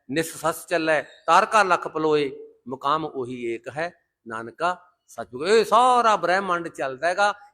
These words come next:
ਇਹ ਚਲਾਇਮਾਨ ਨੂੰ ਦੇਖ ਕੇ ਉਹਦੇ ਹੁਕਮ ਚੱਲਦਾ ਹੈ, ਫਿਰ ਦੇਖ ਕੇ ਉਹ ਖੁਸ਼ ਵੀ ਹੋ ਰਿਹਾ ਹੈਗਾ। "ਆਪੀ ਨੈ ਆਪ ਸਾਜਿਓ, ਆਪੀ ਨੈ ਰਚਿਓ ਨਾਉ, ਦੁਈ ਕੁਦਰਤ ਸਾਜੀ ਹੈ ਕਰ ਆਸਣ।" ਉਹ ਫਿਰ ਦੇਖ ਦੇਖ ਕੇ ਖੇੜੇ 'ਚ ਹੋ ਰਿਹਾ ਹੈ ਬੇਪਰਵਾਹ,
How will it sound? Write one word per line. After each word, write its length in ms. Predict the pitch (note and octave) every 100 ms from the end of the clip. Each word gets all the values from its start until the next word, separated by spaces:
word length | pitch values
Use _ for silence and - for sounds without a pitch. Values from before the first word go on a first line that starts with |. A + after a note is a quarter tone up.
| -
ਇਹ 100 | A3+
ਚਲਾਇਮਾਨ 600 | A3+ G#3 G#3 A#3+ A#3+ A#3+
ਨੂੰ 160 | B3
ਦੇਖ 240 | G3+ G#3 G#3
ਕੇ 100 | A3+
ਉਹਦੇ 300 | A3 A3 A3+
ਹੁਕਮ 280 | F3+ F3+ F#3+
ਚੱਲਦਾ 320 | F3 F3 G#3+
ਹੈ, 80 | A3 - _
ਫਿਰ 120 | E3+
ਦੇਖ 280 | C3+ C#3+ C3+
ਕੇ 80 | -
ਉਹ 60 |
ਖੁਸ਼ 340 | - - C#3+ F3+
ਵੀ 140 | E3+
ਹੋ 180 | A2+ A2
ਰਿਹਾ 140 | A2+ G#2+
ਹੈਗਾ। 300 | A2+ G#2+ G#2+ _ _
"ਆਪੀ 260 | C3 - D3
ਨੈ 180 | B2+ A#2+
ਆਪ 220 | A2+ A2+
ਸਾਜਿਓ, 420 | - A2 G2+ A2+ -
ਆਪੀ 280 | B2+ - C#3+
ਨੈ 160 | A#2+
ਰਚਿਓ 320 | A2 G#2 G#2 G2
ਨਾਉ, 340 | F#2+ A#2+ D#3 - _ _ -
ਦੁਈ 140 | G3+
ਕੁਦਰਤ 320 | F#3+ E3+ C#3+
ਸਾਜੀ 340 | C3 C3 C3+ G#3
ਹੈ 100 | A3+ - _ -
ਕਰ 120 | A#2 -
ਆਸਣ।" 300 | C3+ - B2
ਉਹ 200 | D3+ C#3+
ਫਿਰ 120 | C#3
ਦੇਖ 240 | A2+ A2+
ਦੇਖ 240 | A2+ A#2 A2
ਕੇ 140 | A#2 - _ _ -
ਖੇੜੇ 200 | D3+ E3+
'ਚ 80 | C3
ਹੋ 180 | A#2+ A#2+
ਰਿਹਾ 120 | A#2+ -
ਹੈ 120 | E3+
ਬੇਪਰਵਾਹ, 560 | D#3+ D#3+ E3 F#3 G#3